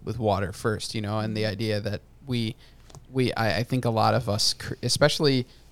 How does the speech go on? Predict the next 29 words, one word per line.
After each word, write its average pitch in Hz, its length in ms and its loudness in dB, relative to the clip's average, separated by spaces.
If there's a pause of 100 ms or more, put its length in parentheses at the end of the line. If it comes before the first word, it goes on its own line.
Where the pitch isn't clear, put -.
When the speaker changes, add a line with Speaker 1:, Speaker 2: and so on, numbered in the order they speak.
(160)
Speaker 1:
I'm - 60 -6
gonna 113 120 0
call 120 300 2
us 117 160 0
out 107 160 2
here, 110 160 -2 (300)
young, 147 640 4
uh, 123 280 6
millennial 123 760 4
or 107 160 0
Gen 113 320 0
Z 117 360 2
creatives, 110 580 2
I 104 80 4
feel 117 200 2
like 117 160 0
we 113 380 0 (180)
wanna 120 260 0
spend 117 300 2
all 120 220 2
of 117 100 0
our 107 120 4
time 110 520 0
creating. 107 640 -2 (140)
Speaker 2:
Mm-hmm. 156 280 -8
Speaker 1:
But, 151 240 0
like, 120 300 0 (440)
you 123 140 2
can't 131 360 4